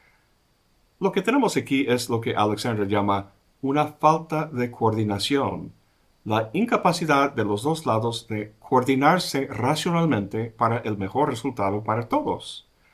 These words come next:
La locura de este fracaso se hace patente cuando se considera que, a lo largo de la Guerra Fría y todo lo que implicaba,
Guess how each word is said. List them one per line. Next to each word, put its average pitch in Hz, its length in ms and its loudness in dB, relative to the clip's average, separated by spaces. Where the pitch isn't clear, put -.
La 147 100 8
locura 156 760 2
de 123 80 2
este 131 160 -2
fracaso 104 560 -2
se - 160 -2
hace 139 200 0
patente 131 520 -4
cuando 104 320 0
se 101 160 -2
considera 127 640 0
que, 113 260 0
a 101 100 -4
lo 104 140 2
largo 160 300 6
de 139 80 4
la 113 100 2
Guerra 131 300 2
Fría 117 480 -4
y 104 180 -2
todo 135 260 0
lo 123 120 -2
que 120 100 -8
implicaba, 147 640 -4